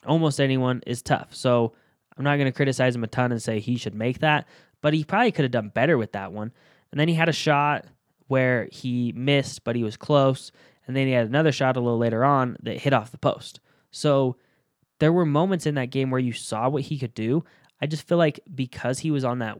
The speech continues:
wing and not playing centrally as a striker, that affected him.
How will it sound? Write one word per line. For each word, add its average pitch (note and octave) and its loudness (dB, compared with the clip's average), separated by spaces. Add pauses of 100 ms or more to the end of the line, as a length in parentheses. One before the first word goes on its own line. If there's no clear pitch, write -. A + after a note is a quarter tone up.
wing D3 -4 (480)
and B2 -4
not B2 -2
playing B2 -4
centrally E3 -2
as C#3+ 0
a A#2 -4
striker, F3 -2 (640)
that D3+ 2
affected D3 0
him. - -18